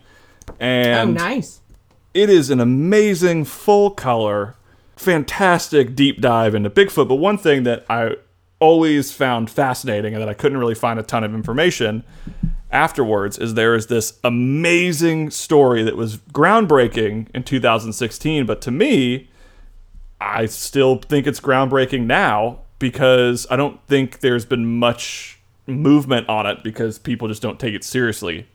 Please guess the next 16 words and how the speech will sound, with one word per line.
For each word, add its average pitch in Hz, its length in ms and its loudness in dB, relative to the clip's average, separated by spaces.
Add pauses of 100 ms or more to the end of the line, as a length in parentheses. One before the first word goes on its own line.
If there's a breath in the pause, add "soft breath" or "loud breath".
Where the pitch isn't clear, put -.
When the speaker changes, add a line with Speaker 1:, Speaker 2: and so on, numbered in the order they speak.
Speaker 1:
enough. 110 480 -6 (760 loud breath)
Speaker 2:
Okay. 190 460 -10
Speaker 1:
So 143 580 6
Speaker 2:
Bring 180 180 -8
it. - 140 -12 (720)
Speaker 1:
silence 202 420 4
was 190 80 -2
broken 147 360 4
in 123 100 2
two 147 120 0
thousand 131 340 4
sixteen 107 800 -4 (360)
in 165 300 2
the 151 100 4
special 135 440 2
Newsweek, 107 680 -2